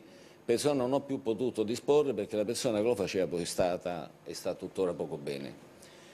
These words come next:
Dopodiché la malata è stata ricoverata in una sala rossa attrezzata come una terapia intensiva, dove gli ha fatto sei consulenze, tutti gli esami, è stata intubata, poi tracheostomizzata.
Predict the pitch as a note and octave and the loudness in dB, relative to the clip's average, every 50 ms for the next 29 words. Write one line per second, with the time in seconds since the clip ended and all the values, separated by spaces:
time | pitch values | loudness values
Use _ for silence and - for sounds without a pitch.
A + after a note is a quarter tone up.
0 | - - - - - - - - - - - - - - - - - - - - | -20 -20 -20 -20 -20 -20 -20 -20 -20 -20 -20 -20 -20 -20 -20 -20 -20 -16 -12 0
1 | A#2 A#2+ F#3+ G3+ G3 G3+ F#3 E3+ E3+ C#3+ D3 C3+ A#2+ A#2 C3 D3 D#3+ D3+ D#3 E3+ | 4 6 6 8 6 6 6 4 4 4 6 6 6 6 4 4 4 4 4 4
2 | F3+ D#3+ C3+ A2+ - - A2 G#2 G#2+ G#2+ A2 A2 G#2 A2+ A2 A2 A2 A2 A#2 C#3 | 4 2 2 2 2 2 2 4 4 2 2 2 4 4 6 6 6 6 4 4
3 | C3+ B2 A#2 G#2+ A2+ A#2 A#2 A2 G#2+ G#2 G2+ G2+ G2+ - - - A#2 A2+ A2+ A#2 | 4 4 2 2 2 0 0 0 0 0 -2 -2 -2 0 2 2 2 4 4 4
4 | A2+ A#2 C3 D3 D3+ - - - A2 G2+ G2+ F#2+ - - A2 G#2 G2+ - - A#2+ | 4 4 4 2 2 2 2 2 4 4 2 2 0 -2 -4 -4 -2 0 2 2
5 | B2 A#2+ B2+ A#2 - - G#2 G#2 G#2+ G#2+ G#2 G#2 G#2 F#2 G#2 G2 G2 F2+ G2 G2+ | 4 2 2 0 0 0 0 0 0 -2 -2 -2 0 0 0 0 0 0 0 0
6 | G2+ G2 F2 - G#2 G#2 G2+ - - E3 C#3+ G2+ F#2 F2+ F#2 F2+ F#2 F#2+ F#2+ F#2+ | 0 0 -2 -2 -2 -2 0 2 4 4 4 4 2 0 0 0 0 0 0 -2
7 | F#2 - G2+ G2 - - F#2+ E2+ - G#2+ G2+ F2 F#2 F#2 F2+ - - A2+ A2 B2 | 0 0 0 -2 0 -2 -6 -4 -2 -2 0 0 -2 -4 -4 -2 -2 0 2 2
8 | C3 C3+ B2+ A#2+ - - F2 E2 - F#2 F2+ - G2+ G2 G2+ A2+ A2+ G2+ B2 C3 | 2 2 0 -2 -4 -6 -6 -6 -6 -6 -4 -4 -2 0 2 2 2 4 4 4
9 | B2+ A#2+ A2+ G#2 F#2+ F2+ - - F#2+ F2+ E2+ F#2 F2+ - - G#2 G#2 A#2+ B2+ B2+ | 4 2 0 -4 -4 -6 -4 -2 -4 -2 -2 -4 -4 -4 -4 0 2 2 2 2
10 | A#2 F2 F#2 F2 F2+ F#2 - A2+ A2+ F2+ F#2 F2 - - G2 G2+ A2 G#2 E2+ E2 | 0 -2 -4 -4 -2 -2 -2 -2 -2 -2 -4 -6 -4 -2 0 0 0 0 0 0
11 | G2 E2 D#2 D2+ - E2 | 2 2 0 0 -6 -10